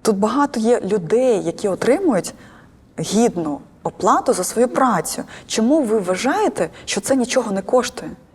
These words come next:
І от тоді, от після цього усвідомлення, ми зрозуміли, що ми трохи не на правильному шляху. Нам треба виховувати повагу до цієї праці. Якщо говорити про плюси, е, бізнесу,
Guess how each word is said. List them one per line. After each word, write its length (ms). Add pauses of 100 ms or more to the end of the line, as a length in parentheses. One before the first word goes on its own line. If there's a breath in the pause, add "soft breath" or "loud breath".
(140)
І 120
от 260
тоді, 320
от 240
після 220
цього 280
усвідомлення, 680
ми 120
зрозуміли, 600
що 520 (800)
ми 120
трохи 280
не 80
на 100
правильному 520
шляху. 520 (220 loud breath)
Нам 120
треба 220
виховувати 760
повагу 800 (340 loud breath)
до 100
цієї 420
праці. 500 (280 loud breath)
Якщо 260
говорити 440
про 160
плюси, 520
е, 960
бізнесу, 800